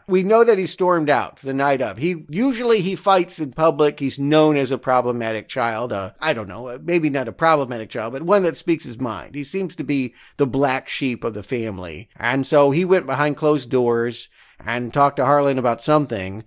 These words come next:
And yeah, the neoconservative kid heard threats. And we know that Chris Evans stormed out that night. And so, yeah, suspect number four, perhaps. There's our four viable suspects.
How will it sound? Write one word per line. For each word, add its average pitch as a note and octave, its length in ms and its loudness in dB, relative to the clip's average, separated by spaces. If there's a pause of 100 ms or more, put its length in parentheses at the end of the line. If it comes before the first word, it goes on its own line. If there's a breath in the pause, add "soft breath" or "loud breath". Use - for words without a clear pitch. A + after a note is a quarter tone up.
And B2 260 -2
yeah, C3+ 160 2
the A#2 140 -2
neoconservative C3+ 1000 4
kid B2 280 2
heard C3+ 480 0
threats. - 600 -4
And A#2+ 400 -4
we C3 160 2
know C3 300 4
that B2 220 -2
Chris C3+ 180 -6
Evans B2+ 320 2
stormed B2+ 400 0
out B2 240 0
that A2 240 -6
night. F2+ 380 -10 (180)
And G#2+ 320 -12
so, A2+ 520 -2 (260)
yeah, - 180 0
suspect C#3 560 0
number B2+ 220 0
four, G2+ 360 -8
perhaps. F2+ 460 -8 (180)
There's F#3 200 6
our F3+ 120 4
four A3+ 340 4
viable D#3 480 4
suspects. A2 800 -6